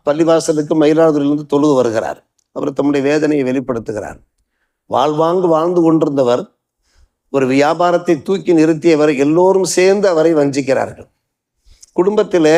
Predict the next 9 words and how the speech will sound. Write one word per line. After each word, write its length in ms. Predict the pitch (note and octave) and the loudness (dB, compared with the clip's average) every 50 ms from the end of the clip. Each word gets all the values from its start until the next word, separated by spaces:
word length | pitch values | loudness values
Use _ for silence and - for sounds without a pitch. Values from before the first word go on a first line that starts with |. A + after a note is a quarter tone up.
| - A2 | 2 2
இப்படி 460 | D3+ C3+ A2+ D3+ C#3+ C#3 C3+ D#3 D#3+ | -2 -2 -2 -2 0 0 2 2 2
ஒரு 220 | D3+ C3+ C3+ C3 | 2 2 0 2
வஞ்சனை 440 | B2 C3+ C#3 D#3+ E3+ F#3+ F3+ F#3 F3 | 2 0 0 2 2 2 2 2 0
செய்கிற 400 | D#3 - E3 D3+ C3+ C#3+ C3 C3 | 0 0 -2 0 0 2 0 0
போது 400 | A2+ A2+ A#2+ A2+ A#2 B2 A#2+ B2 - | 0 0 -2 0 0 -2 -2 -2 -2
யாராவது 560 | B2+ B2+ D3 E3+ F3+ F3 F3+ F3+ F3+ F3 E3+ | -2 -2 -2 -2 -2 -2 0 0 2 2 2
ஒருவர் 360 | D#3+ D#3 D3+ D3 C#3 C3 A2 | 2 2 2 2 0 -2 -2
கூட 200 | - D#3 D#3 D3+ | 0 0 0 0
பிறந்த 300 | D3 C3 D3+ C#3+ C3+ B2+ | 0 -2 -2 -2 -2 -2